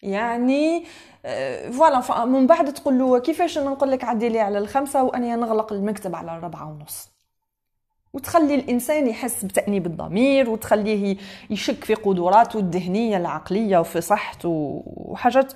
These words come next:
أخرى. هذا فقط كمثال بسيط جدًا. حاجة أخرى، السماع الانتقائي أو الذاكرة الانتقائية. الإنسان اللي يسمعه تحكي، تحكي، تحكي، تحكي، ويوقف لك على كلمة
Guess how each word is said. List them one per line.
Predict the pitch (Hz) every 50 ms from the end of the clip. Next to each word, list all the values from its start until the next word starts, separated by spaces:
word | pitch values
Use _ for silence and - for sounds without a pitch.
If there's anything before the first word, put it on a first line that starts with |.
| - 202
أخرى. | 185 - - 175 175 - - - - - - - - - -
هذا | 254 277 269 269 262
فقط | 254 262 269 - 247 -
كمثال | - - 220 208 202 202 196 254 247 220
بسيط | 185 180 185 185 - 196 175 180 - -
جدًا. | 185 - 180 160 160 165 156 160 - - - - - - -
حاجة | - - 349 349 359 - -
أخرى، | 320 - - 349 - -
السماع | 285 - - - 269 247 262 294 311 311 285 277 269
الانتقائي | 240 - - 262 254 254 240 - - - - - - -
أو | 220 208 208
الذاكرة | 202 185 170 190 240 247 226 240 220 214 240
الانتقائية. | 247 233 - 202 190 190 - 190 190 190 185 175 - - - 175 165 165 165 - - - - - - -
الإنسان | 240 247 247 330 311 302 - 277 247 226 214
اللي | 220 247 262
يسمعه | 254 262 - 226 214 202 202
تحكي، | 196 202 240 - - - 240 254
تحكي، | - 226 - - - 220
تحكي، | - 220 202 - - - 220
تحكي، | - 285 - - - 277
ويوقف | 240 226 240 247 - 247 240 - -
لك | 220 220 214
على | 190 196 190
كلمة | 185 - 180 160 160 160 160